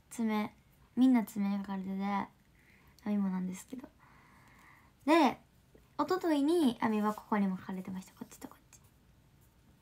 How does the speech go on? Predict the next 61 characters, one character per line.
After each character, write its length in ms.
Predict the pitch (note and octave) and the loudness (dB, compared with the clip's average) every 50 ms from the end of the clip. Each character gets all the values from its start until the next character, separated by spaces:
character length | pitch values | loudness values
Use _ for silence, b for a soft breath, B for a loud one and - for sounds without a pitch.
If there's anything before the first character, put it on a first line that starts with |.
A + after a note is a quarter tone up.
| - - _ _ - - | -20 -20 _ _ -12 -10
は 20 | G3+ | -10
い。 60 | C4+ - - - - - - - B B B B B B B B - | -12 -12 -16 -20 -20 -20 -20 -20 B B B B B B B B -4
友 220 | B3 B3+ B3 B3+ | -2 0 2 2
達 200 | B3+ B3 - B3+ | 2 0 0 0
は 60 | B3 | -2
昨 100 | A#3+ - | -2 0
日 60 | - A#3 A#3 A3+ G#3 G3+ | 0 2 4 4 2 2
ね、 220 | F#3+ F#3 F#3+ G3+ - | 0 -2 -2 -6 -8
こ 80 | - - - | -14 -16 -8
こ 100 | - F#3+ | -8 -8
に 100 | F3 F3 | -6 -8
書 120 | F3+ - | -10 -14
か 60 | - A#3+ - | -16 -16 -18
れ 60 | G#3+ | -18
て 140 | - - - | -18 -18 -20
た。 100 | - - - - - _ b b b b b b b - | -20 -20 -20 -20 -20 _ b b b b b b b -2
で 80 | B3 B3 | 0 2
も 120 | A3+ A3 | 2 2
一 100 | A3 G#3+ | 0 0
緒 160 | G#3 - B3 | 0 2 4
に 140 | A#3 A#3 A3+ | 4 4 4
消 120 | A#3 B3+ A#3+ | 2 -2 -4
し 180 | - - A#3+ | -4 -4 -4
ま 140 | A3 A3+ A3+ | -2 -2 -2
し 80 | A3+ - | -2 -4
た。 100 | - G#3 | -2 0
な 140 | A3 B3 | 2 4
ぜ 140 | C4+ E4 E4+ | 4 4 2
か 180 | E4 D#4 C#4 B3+ | 4 4 4 6
な？ 340 | B3 A#3 A3+ A3 A3+ A#3+ - B D#4 B B B B B B - | 6 6 6 4 2 2 0 B -10 B B B B B B 0
あ 80 | D#4 | 2
み 100 | E4+ E4+ | 4 6
の 100 | C#4+ C#4 C4+ C4+ | 6 6 6 6
方 40 | B3 | 6
が 80 | A3+ A3 | 4 4
な、 600 | A3 A3 G#3+ G#3+ G#3 G#3 G#3 G#3 G#3 G#3+ A3+ - - - B B B - - | 2 2 2 0 0 0 -2 -2 -2 -4 -6 -8 -12 -20 B B B -20 -6
書 40 | - | 0
か 120 | - D4+ | 2 4
れ 100 | C#4+ C4+ | 4 4
た 100 | A#3+ A#3 | 2 0
の 100 | A3 A3 | -2 0
早 220 | A3 B3 B3+ B3 A#3+ | 0 0 0 2 0
い 80 | A3+ | 0
か 100 | A3 A3 | -2 -4
ら 60 | G#3 | -4
消 280 | G3+ G3+ - - C4 C4 | -4 -6 -4 -2 0 0
え 40 | B3+ | 0
る 80 | B3 | 0
は 140 | A#3+ B3 B3 | 0 0 -2
ず 100 | A#3 B3 | 0 0
や 120 | A#3+ A3+ G#3+ | -2 -2 -2
と 60 | G#3+ | -2
思 140 | G#3 G#3+ A3 | -2 -2 -2
っ 20 | |
て 100 | G#3+ G#3+ | -2 -4
た 80 | G#3+ G#3 | -2 -2
ん 40 | G3 | -4
で 60 | G3 | -4
す 100 | G3 - | -6 -8
け 80 | - G3+ | -6 -2
ど、 320 | A3+ A3+ A3 G#3 G3+ | 0 0 2 0 -2